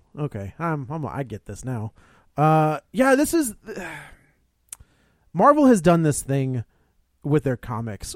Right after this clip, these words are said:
where they have figured out that they can do, like, adult-centered comics, right? There was a Punisher Max series. There was,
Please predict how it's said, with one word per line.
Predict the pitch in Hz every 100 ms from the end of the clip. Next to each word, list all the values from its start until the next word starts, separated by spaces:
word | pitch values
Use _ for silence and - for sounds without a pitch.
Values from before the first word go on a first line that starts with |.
| -
where | 139 135 127
they | 131 147
have | 127
figured | - 180 180 151
out | 139 131
that | 127
they | 143
can | 143
do, | 127 131
like, | 127 123 -
adult-centered | 120 107 131 120 120 - - 131 113 107 -
comics, | 110 92 -
right? | 123 113
There | 123
was | 113
a |
Punisher | - 120 110 113
Max | 175 170 -
series. | 160 147 139 123
There | 113 113
was, | 113 104